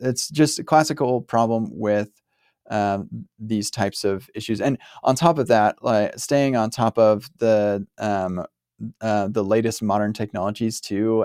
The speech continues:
Uh, I mean, there, there's something to be said for patterns that kind of reemerge, uh, themselves and stuff. So it's not really technology specific, but, um, yeah, like, even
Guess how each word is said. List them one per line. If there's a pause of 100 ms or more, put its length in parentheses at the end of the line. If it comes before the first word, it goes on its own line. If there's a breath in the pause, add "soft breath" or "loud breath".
Uh, (380 loud breath)
I
mean,
there,
there's
something
to
be
said
for
patterns
that
kind
of
reemerge, (120)
uh,
themselves
and
stuff.
So (300 soft breath)
it's
not
really
technology
specific,
but, (600 soft breath)
um, (560)
yeah,
like,
even